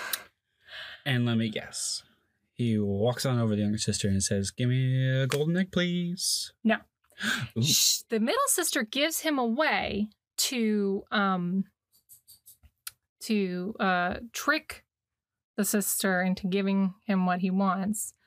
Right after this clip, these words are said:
Speaker 1: Without being eaten.
Speaker 2: Without being eaten. Um, and so he comes, so he,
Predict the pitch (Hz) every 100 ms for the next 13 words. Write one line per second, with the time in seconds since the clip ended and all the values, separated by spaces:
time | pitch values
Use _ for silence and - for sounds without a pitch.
0 | _ - - - - 107 - 104 104 101
1 | - - 117 214 208 214 226 240 220 220
2 | 226 220 196 190 - - - _ - 220
3 | 208 202 196 214 208 220 202 202 262 240
4 | 220 208 208 - - - _ _ _ -
5 | 254 233 240